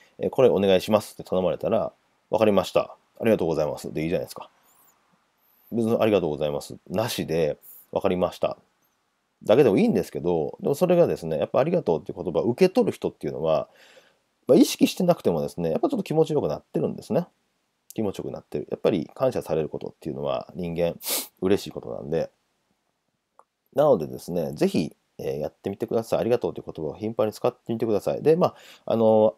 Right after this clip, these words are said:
あんま使ってない人はですね、なかなかこう言いづらいと思うんで、どうしたらいいかというと、僕よくやってるのは、僕毎日「ありがとう」って百回言ってるんですよ。<laughs> なんかあんまりこういうの話したことないんですけど、「ありがとう」っていう言葉はですね、僕毎日あの、お風呂、お風呂入りながら百回ぐらい言ってるんですけど、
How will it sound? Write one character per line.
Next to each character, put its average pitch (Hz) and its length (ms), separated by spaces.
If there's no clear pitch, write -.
あ - 80
ん - 20
ま 285 80
使 - 160
っ 339 60
て 381 120
な 349 120
い 254 40
人 - 140
は 95 60
で 87 80
す 98 100
ね、 87 360
な 98 120
か 165 80
な 160 100
か 139 100
こ 113 160
う - 60
言 127 100
い 139 40
づ 151 80
ら 131 80
い 85 60
と - 80
思 78 180
う - 20
ん - 140
で、 76 360
ど 104 140
う 104 40
し - 40
た - 80
ら - 60
い 82 40
い - 20
か - 100
と - 80
い 71 40
う - 20
と、 85 140
僕 131 200
よ 208 80
く - 80
や 107 100
っ - 40
て - 100
る 87 60
の 73 100
は、 82 280
僕 113 160
毎 151 180
日 - 140
「あ - 60
り 139 80
が 135 100
と 95 120
う」 - 40
っ - 20
て - 80
百 104 160
回 120 140
言 107 80
っ - 20
て - 80
る 98 60
ん - 20
で - 40
す - 60
よ。 - 80
<laughs> - 640
な - 120
ん - 40
か 202 80
あ - 20
ん 123 60
ま 127 100
り 127 100
こ 127 120
う - 20
い 120 40
う - 20
の 82 60
話 104 440
し - 60
た 104 100
こ 85 60
と 69 60
な 80 120
い 80 40
ん - 20
で 67 80
す - 80
け - 100
ど、 113 240
「あ - 80
り 147 60
が 139 80
と 67 200
う」 - 100
っ - 60
て - 80
い 65 40
う - 20
言 57 100
葉 52 160
は 53 60
で 52 60
す - 100
ね、 90 100
僕 90 180
毎 98 220
日 92 120
あ 71 80
の、 73 400
お - 40
風 - 160
呂、 104 80
お 101 100
風 117 120
呂 101 60
入 73 200
り 71 80
な 67 100
が 69 80
ら 64 140
百 - 240
回 113 160
ぐ 78 60
ら 67 60
い - 20
言 85 80
っ - 20
て - 80
る 78 60
ん - 20
で 69 40
す - 60
け - 60
ど、 71 220